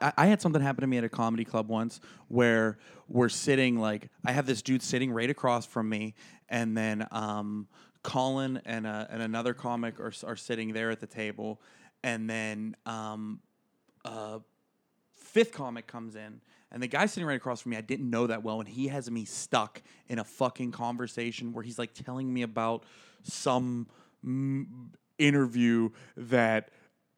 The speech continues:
uh, the dude that played Jesse in Breaking Bad did. It was something like, something like an Aaron, an interview about Aaron Paul talking about, not even Breaking Bad. He was talking about that, uh, that, that show about cults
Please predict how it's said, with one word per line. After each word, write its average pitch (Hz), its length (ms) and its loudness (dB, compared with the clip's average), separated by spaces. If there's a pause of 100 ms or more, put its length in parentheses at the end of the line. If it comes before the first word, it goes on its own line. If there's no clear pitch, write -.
uh, 143 320 -2 (260)
the 143 80 2
dude 139 280 4
that 139 140 4
played 123 320 2
Jesse 117 640 0 (380)
in 120 160 0
Breaking 120 420 2
Bad 107 320 0
did. 104 300 -2 (640)
It 135 140 -2
was 139 180 0
something 139 300 0
like, 135 140 -2
something 143 260 -2
like 135 140 -4
an 131 200 -4
Aaron, 139 320 2
an 135 140 -2
interview 135 340 2
about 123 260 2
Aaron 131 260 2
Paul 127 260 2
talking 147 440 -2
about, 127 240 -2
not 202 120 6
even 294 140 2
Breaking 180 320 0
Bad. 120 160 -4
He 135 80 -6
was 139 80 -4
talking 165 300 -2
about 143 220 -4
that, 143 100 0 (140)
uh, 127 100 -2
that, 135 200 -4 (200)
that 131 160 -2
show 151 220 4
about 135 280 2
cults - 540 0